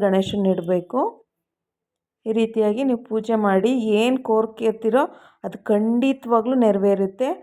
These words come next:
ಹನ್ನೊಂದು ದಿನ ಇಲ್ಲ ಅಂದರೆ ಒಂದು ವರ್ಷದೊಳಗೆ ನಿಮ್ಮದು ಕೋರಿಕೆ ಈಡೇರಿದ ಮೇಲೆ ಅದನ್ನು ಏನು ಮುಡುಪು ಕಟ್ಟಿರ್ತೀರಲ್ಲ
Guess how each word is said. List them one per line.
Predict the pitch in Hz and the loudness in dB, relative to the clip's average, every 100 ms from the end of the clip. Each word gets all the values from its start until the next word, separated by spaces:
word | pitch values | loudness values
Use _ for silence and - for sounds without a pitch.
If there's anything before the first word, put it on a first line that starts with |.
| _ _ _ _ _ _ _ _ - | _ _ _ _ _ _ _ _ -12
ಹನ್ನೊಂದು | 196 208 233 226 220 220 | -4 0 2 2 0 0
ದಿನ | 220 254 277 | 0 2 2
ಇಲ್ಲ | 226 220 220 208 | 2 2 2 2
ಅಂದರೆ | 208 214 285 453 440 - _ _ | -2 0 0 0 -6 -20 _ _
ಒಂದು | 214 214 208 | -4 0 2
ವರ್ಷದೊಳಗೆ | 202 - 196 202 196 202 285 | 2 0 -2 2 2 0 0
ನಿಮ್ಮದು | 254 247 233 240 247 | 2 0 0 -2 0
ಕೋರಿಕೆ | 233 226 233 262 254 214 | 0 0 -2 -2 -2 0
ಈಡೇರಿದ | 226 240 226 214 185 | 0 0 0 0 0
ಮೇಲೆ | 185 185 247 480 - _ _ _ _ | 0 2 0 0 -6 _ _ _ _
ಅದನ್ನು | 214 208 220 220 277 - _ - 214 | -6 -2 0 0 0 -2 _ -6 -2
ಏನು | 233 226 | 0 0
ಮುಡುಪು | 214 214 - | 0 -2 -2
ಕಟ್ಟಿರ್ತೀರಲ್ಲ | 202 202 220 226 208 190 196 | -2 0 -2 0 -2 0 2